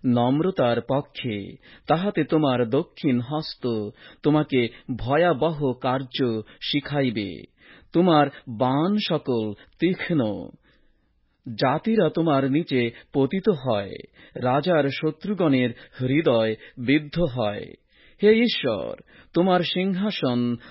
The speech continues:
অনন্তকাল স্থায়ী, তোমার রাজদণ্ড সরলতার দণ্ড। তুমি ধার্মিকতাকে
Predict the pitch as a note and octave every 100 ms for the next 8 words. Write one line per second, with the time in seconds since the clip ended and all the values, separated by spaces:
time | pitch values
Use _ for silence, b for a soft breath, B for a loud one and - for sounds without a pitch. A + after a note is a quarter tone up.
0 | B B2+ B2 E3+ G#3 - D3+ C#3+ B2 A#2+
1 | A#2+ - D3 C#3+ A2 F#2 F2+ - b b
2 | - D#3 D3 C#3+ C3 C3+ D#3+ E3 D#3 E3+
3 | E3 B2+ A2 G2+ b b - C#3 D3+ F#3
4 | D#3+ B2 A#2 A2+ B B B2 B2 B2+ C3
5 | A#2 G2 - - b b b - E3 F3
6 | B2+ C#3+ D#3+ G#3 A#3 A3+ D#3 - C3 B2